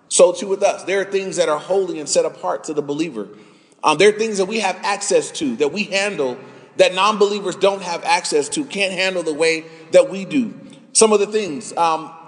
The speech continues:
we have access to the privilege of prayer. Um, as a believer, as a child of God, we have access. We can intercede. We can pray. We can, we can get in touch with heaven. We can speak to the Lord. A, a non-believer doesn't have that. Non-believers can pray to,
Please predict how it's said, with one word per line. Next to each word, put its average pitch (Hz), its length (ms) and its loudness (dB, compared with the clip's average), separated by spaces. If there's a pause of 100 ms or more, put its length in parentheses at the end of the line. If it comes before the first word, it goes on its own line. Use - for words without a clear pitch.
(120)
we 196 220 2
have 196 320 2
access 190 500 -2
to 196 160 -6
the 160 100 -4
privilege 185 400 -2
of 156 200 -10
prayer. 165 300 -4 (720)
Um, 156 260 2
as 190 160 2
a 202 40 4
believer, 196 420 -2
as 180 100 -4
a 175 60 -4
child 196 300 0
of 175 120 -6
God, 185 220 -2
we 208 80 0
have 190 160 -2
access. 180 340 -4
We 190 140 -8
can 175 200 -4
intercede. 180 580 -8
We 185 80 -10
can 165 160 -8
pray. 185 320 -2
We 180 100 -14
can, 180 220 -6 (160)
we 240 100 6
can 180 260 0 (480)
get 208 160 2
in 190 60 -10
touch 214 240 0
with 180 120 -8
heaven. 190 260 -4
We 220 80 -8
can 190 100 -6
speak - 340 -8
to 196 80 0
the 190 100 -2
Lord. 180 480 4 (340)
A, 185 160 4
a 190 80 6
non-believer 226 580 2
doesn't 190 400 -2
have 190 300 -4
that. 120 360 -6
Non-believers 220 520 2
can 185 160 -6
pray 202 280 0
to, 160 200 0